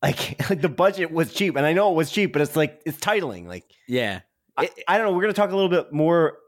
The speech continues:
Speaker 1: about this later, but Hawkeye, obviously, which we referenced earlier in the show, uh, the, the Hawkeye titling is just brilliant to me.
Speaker 2: Mm-hmm.
Speaker 1: I just really like it a
Speaker 2: Yeah.
Speaker 1: lot. And it's, it's just very simple and clean. And I just think that the titling here just, it just felt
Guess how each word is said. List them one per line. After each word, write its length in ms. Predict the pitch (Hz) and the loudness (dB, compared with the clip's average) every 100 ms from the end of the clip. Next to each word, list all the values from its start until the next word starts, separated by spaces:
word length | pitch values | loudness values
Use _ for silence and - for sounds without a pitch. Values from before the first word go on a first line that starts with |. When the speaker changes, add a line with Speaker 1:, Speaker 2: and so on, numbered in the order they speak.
| - | 0
Speaker 1:
about 400 | 139 139 135 131 _ | 2 4 2 -2 _
this 420 | 131 139 - - | -2 -2 -4 -6
later, 300 | 143 190 196 | 2 2 2
but 160 | 120 127 | 0 -6
Hawkeye, 640 | - 156 190 - 90 95 127 - _ | -4 0 0 0 -4 -4 -4 -10 _
obviously, 360 | 117 110 107 117 | -2 0 0 0
which 160 | 110 | 0
we 100 | 113 | 0
referenced 400 | 113 113 110 101 | 0 0 -2 -2
earlier 220 | 120 110 101 | 0 2 0
in 60 | |
the 60 | 92 | 0
show, 280 | - 110 98 _ _ _ - | -2 -2 -4 _ _ _ -10
uh, 200 | 120 156 - | -6 -4 -2
the, 180 | 165 165 - | 0 0 -2
the 80 | 156 | -4
Hawkeye 320 | 165 220 214 | 0 0 0
titling 400 | - 180 165 147 | -2 0 0 0
is 100 | 120 | 0
just 180 | 120 - | -2 -2
brilliant 360 | 120 127 101 - | 0 0 0 -4
to 100 | 90 | -10
me. 220 | 80 101 | -8 -6
Speaker 2:
Mm-hmm. 220 | 175 160 | -6 -6
Speaker 1:
I 80 | 110 | -2
just 200 | 117 113 | -4 -2
really 180 | 117 113 | 0 0
like 260 | 104 110 104 | 0 0 -2
it 140 | 87 - - | -10 -12 -6
a 60 | |
Speaker 2:
Yeah. 100 | 85 101 | -2 0
Speaker 1:
lot. 220 | 85 - - | -2 -4 -2
And 140 | 139 | 0
it's, 280 | 156 - - | 0 -4 -6
it's 220 | 151 - | -4 -4
just 220 | - 135 - | -4 -6 -2
very 200 | 135 123 | -2 -2
simple 360 | 143 123 120 | -2 -2 -2
and 200 | 107 101 | -2 -4
clean. 320 | - 120 110 | -4 -2 0
And 180 | 101 90 - _ _ - | 0 -2 -8 _ _ -4
I 80 | |
just 180 | 160 190 | -2 -2
think 240 | 208 202 196 | -2 -2 0
that 160 | 175 - _ _ - | -4 -4 _ _ -8
the 100 | 160 | -6
titling 440 | - 180 190 180 | -2 0 0 0
here 160 | 147 156 | 0 -2
just, 340 | 127 156 - | 0 -4 -4
it 100 | 123 | -6
just 360 | 156 156 160 - | -4 -4 -6 -6
felt 340 | 160 160 170 | 0 0 -2